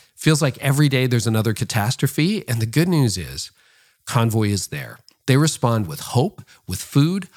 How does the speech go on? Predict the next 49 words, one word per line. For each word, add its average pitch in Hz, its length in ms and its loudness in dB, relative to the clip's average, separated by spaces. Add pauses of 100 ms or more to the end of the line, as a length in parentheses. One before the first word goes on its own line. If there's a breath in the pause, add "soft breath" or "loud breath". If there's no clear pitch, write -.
(140)
hygiene 151 560 0
kits, - 440 -6
water, 117 540 0
and 123 240 -2
other 113 300 2
essential 113 420 0
relief 98 320 0
supplies. 135 640 -2 (260 loud breath)
And 190 420 2
best, 180 520 -2 (180 soft breath)
they 135 160 2
use 180 280 0
a 151 40 2
network 147 340 0
of 131 140 0
global 127 320 2
churches 156 580 -4 (120)
to - 100 -2
provide 113 500 0
help 113 320 -2
and 104 180 -6
hope - 280 0
where 104 140 0
it's - 180 -6
needed 107 280 0
the 101 60 2
most. - 440 -6 (320 loud breath)
So 160 460 0 (460 loud breath)
if 113 140 0
you 185 200 4
want 143 520 0
to 123 140 0
really 113 400 2
be 143 200 2
partners 127 640 0
with 104 280 2
this, - 320 -12
to 135 100 0
say 165 220 2
to 151 60 2
your 143 100 2
company, 117 360 -2
"Hey, 95 240 -2
we're 90 200 0
behind 120 420 0
this," - 180 -12
to - 140 0
your 120 140 2
church, - 420 -4